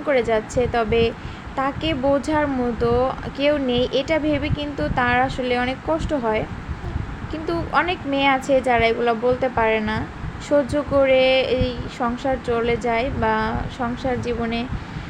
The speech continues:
চালিয়ে নেয়। আর যখনই আপনি স্যাক্রিফাইস করতে পারবেন না, আম, ধরুন আপনার, আহ, মনের মতো করে একটা জিনিস হচ্ছে না,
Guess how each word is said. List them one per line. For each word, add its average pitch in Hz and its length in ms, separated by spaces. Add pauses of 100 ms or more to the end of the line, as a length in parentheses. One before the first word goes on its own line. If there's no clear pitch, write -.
(140)
চালিয়ে 262 420
নেয়। 226 280 (1800)
আর 269 220
যখনই 330 440
আপনি 320 260
স্যাক্রিফাইস 302 640
করতে 277 420
পারবেন 269 380
না, 240 300 (460)
আম, 240 760
ধরুন 285 280
আপনার, 277 500
আহ, 254 220
মনের 277 400
মতো 277 400
করে 269 180
একটা 269 260
জিনিস 262 380
হচ্ছে 262 320
না, 285 300